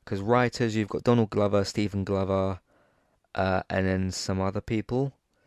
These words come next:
Um, yeah, program creator, Donald, Donald Glover. He's, like, the, the main kind of brains be-, behind the show.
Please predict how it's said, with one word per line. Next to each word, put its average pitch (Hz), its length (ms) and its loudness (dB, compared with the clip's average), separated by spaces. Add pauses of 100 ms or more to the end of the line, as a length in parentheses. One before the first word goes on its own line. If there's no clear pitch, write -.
(680)
Um, 107 640 2
yeah, 92 140 2
program 107 440 4
creator, 87 580 0
Donald, 90 300 -2
Donald 90 240 0
Glover. 90 240 0
He's, 92 260 -2
like, 90 280 0
the, 92 100 4
the 92 160 -2
main 92 600 2
kind 87 340 -2
of - 320 -8 (920)
brains 85 520 2
be-, - 180 -6
behind 85 360 -4
the - 40 -14
show. - 300 -2